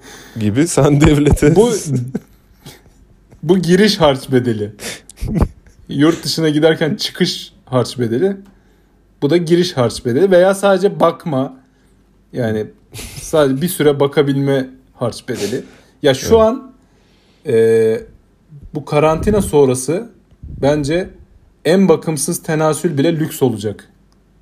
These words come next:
Speaker 2: diye düşünüyorum ben. Yani
Speaker 1: Ya, e
Speaker 2: bakımı çok zor olacak.
Speaker 1: Evet.
Speaker 2: Bakımsız,
Speaker 1: Evet.
Speaker 2: bakımsız tenasüllere bile yani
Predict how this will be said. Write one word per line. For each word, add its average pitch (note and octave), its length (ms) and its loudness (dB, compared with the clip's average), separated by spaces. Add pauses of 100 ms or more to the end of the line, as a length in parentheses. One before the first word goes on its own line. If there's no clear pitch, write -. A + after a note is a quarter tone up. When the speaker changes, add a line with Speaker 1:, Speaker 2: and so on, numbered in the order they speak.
(380)
Speaker 2:
diye A#2 160 -2
düşünüyorum G2+ 520 -6
ben. G2 140 -12 (1160)
Yani D3+ 180 0
Speaker 1:
Ya, - 80 -
e G2+ 40 -4
Speaker 2:
bakımı D#3 320 -2
çok E3+ 300 -4
zor B2+ 200 0
olacak. G#2+ 460 -2 (560)
Speaker 1:
Evet. F2+ 320 -4 (200)
Speaker 2:
Bakımsız, E3+ 960 -2
Speaker 1:
Evet. C3+ 140 -4
Speaker 2:
bakımsız F3 540 0
tenasüllere F3 840 2
bile E3 140 2
yani C#3+ 340 0